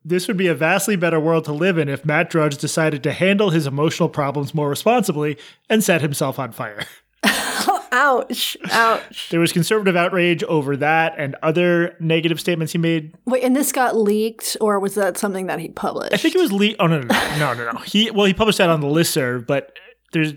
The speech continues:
Speaker 1: there were, I think, hundreds of people on the listserv. I think it was the Daily Caller that leaked it. Tucker Carlson, pretty gleefully, um, you know, to hurt the libs, which it did. So there was a lot of conservative outrage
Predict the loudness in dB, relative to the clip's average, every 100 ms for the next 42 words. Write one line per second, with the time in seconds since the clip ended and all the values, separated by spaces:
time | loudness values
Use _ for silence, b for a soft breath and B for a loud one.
0 | -8 -4 -2 -2 -2 -2 0 0 0 0
1 | 0 0 -2 -2 -4 -4 -4 -4 -4 0
2 | 0 0 0 0 0 0 0 2 2 0
3 | -2 -2 -2 -2 B B B -8 -6 -6
4 | -4 0 0 0 -4 -6 -8 -8 -4 -2
5 | 0 0 2 2 -2 B B B -12 -12
6 | -2 2 2 2 -2 0 0 -2 _ -4
7 | -2 0 -2 -2 -4 -4 -2 2 2 2
8 | -4 B B B B -6 -2 0 2 2
9 | 2 2 2 2 2 2 2 0 0 -2
10 | -2